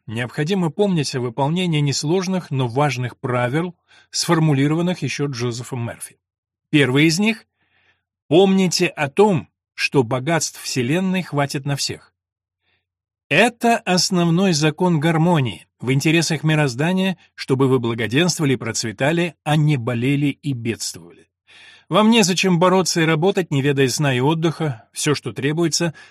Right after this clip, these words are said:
начать мыслить иначе и жить согласно закону гармонии, не желая и не делая другому того, чего не пожелал бы себе, потому что все, что мы транслируем в мир, возвращается нам в удесятеренном размере.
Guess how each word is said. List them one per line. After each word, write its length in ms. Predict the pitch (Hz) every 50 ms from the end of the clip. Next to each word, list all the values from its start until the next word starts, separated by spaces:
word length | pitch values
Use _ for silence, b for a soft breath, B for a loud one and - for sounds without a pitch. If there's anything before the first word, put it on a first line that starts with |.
| B B B
начать 420 | 123 131 - - 160 156 147 -
мыслить 640 | 131 127 147 160 165 147 - - 127 - - - -
иначе 640 | 127 123 131 143 156 180 196 - - 214 214 - B B B B B -
и 160 | 175 185 175
жить 320 | 143 135 160 208 233 214
согласно 640 | - - 202 185 170 165 160 190 196 - - 185 180
закону 400 | 156 160 160 151 190 180 175 170
гармонии, 640 | 151 165 160 165 165 151 117 101 90 82 92 _ _ _ _ _ _ -
не 260 | 131 131 147 170 175
желая 580 | 165 135 156 175 165 160 170 175 185 190 190 156
и 160 | - - 160
не 200 | 160 160 165 156
делая 380 | 135 143 175 180 180 175 165 151
другому 500 | 139 147 143 139 135 160 160 147 139 135
того, 440 | - 135 120 113 135 170 185 190 _ _ _ _
чего 280 | - - - 143 160 170
не 140 | 165 165 147
пожелал 480 | - 156 127 135 151 151 160 156 151
бы 120 | 143 143 139
себе, 320 | - - 151 143 139 110
потому 320 | - 110 - 110 123 143 131
что 220 | - - 143 131
все, 400 | - - - - - 196 214 180
что 260 | - - - 117 110
мы 160 | 120 156 170
транслируем 680 | 143 151 135 127 117 - - 143 135 123 120 110 104 98
в 100 | 92 101
мир, 260 | 123 151 185 214 214 B B B B B B B B
возвращается 800 | 131 165 170 147 170 170 143 - - 170 151 139 127 - - 135
нам 320 | 123 131 156 196 196 175 _ _ _ _
в 140 | - 123 147
удесятеренном 960 | 180 147 180 165 - - 160 - - 139 127 135 151 156 156 156 151 151 151 - -
размере. 580 | 139 131 127 117 117 113 107 95 80 - -